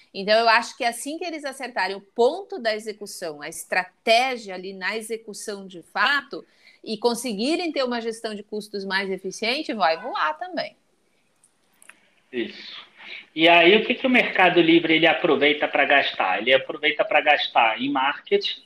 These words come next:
Speaker 2: e em tecnologia e desenvolvimento de produtos de novas soluções. Eles
Speaker 1: Uhum.
Speaker 2: acabam usando isso pra gastar, o que não sobra tanto pra Magazine Luiza. Então, assim, é, na minha visão, esse Black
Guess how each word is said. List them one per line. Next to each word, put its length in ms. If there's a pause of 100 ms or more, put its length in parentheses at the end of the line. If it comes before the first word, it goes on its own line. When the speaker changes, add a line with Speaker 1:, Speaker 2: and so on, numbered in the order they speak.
(160)
Speaker 2:
e 640
em 80
tecnologia 1300
e 140
desenvolvimento 800
de 80
produtos 640
de 140
novas 460 (180)
soluções. 800 (460)
Eles 180
Speaker 1:
Uhum. 60
Speaker 2:
acabam 440
usando 520
isso 180
pra 160
gastar, 420
o 60
que 140
não 180
sobra 340
tanto 360
pra 120
Magazine 520
Luiza. 400 (440)
Então, 540
assim, 580
é, 640
na 200
minha 500
visão, 400
esse 180
Black 280